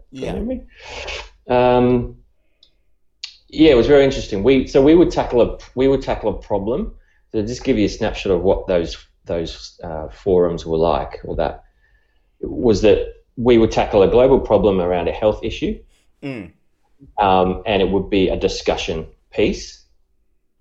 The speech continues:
Speaker 2: Um, and we would try and s-, figure out between ourselves and people that would, would join us.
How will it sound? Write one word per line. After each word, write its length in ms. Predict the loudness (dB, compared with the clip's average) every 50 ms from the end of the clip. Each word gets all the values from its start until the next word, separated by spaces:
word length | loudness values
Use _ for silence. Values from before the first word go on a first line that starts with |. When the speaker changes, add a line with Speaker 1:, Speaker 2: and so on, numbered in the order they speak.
| _ _ _ _ _ _ -6
Speaker 2:
Um, 380 | -4 -2 0 0 -2 -2 -4 -4
and 120 | -2 0
we 80 | 2 2
would 120 | 2 2
try 240 | 0 0 -2 0 0
and 180 | -2 -4 -6 -8 -12
s-, 320 | -18 -20 -20 -20 -20 -20 -20 -20
figure 400 | -20 _ -6 -4 -2 0 2 2
out 520 | 2 2 2 0 0 -2 -6 -12 -16 -18 -12 _
between 720 | -8 -6 -4 0 2 2 4 4 2 0 -2 -4 -6 -8 -12 -16 _ _ _ _ -6
ourselves 760 | -6 -4 -4 -6 -6 -4 0 2 2 2 2 0 -2 -4 -10 -12
and 440 | -10 -10 -8 -8 -8 -8 -8 -10 -12 -16 _ -6
people 280 | -4 -2 -2 0 0 0
that 200 | 0 0 -2 -2
would, 220 | -6 -6 -6 -8 -14 -20 _ _ _ _ -8
would 180 | -6 -6 -4 -4
join 280 | -2 -2 -2 0 0
us. 420 | -2 -2 -4 -6 -12 -14 -16 -20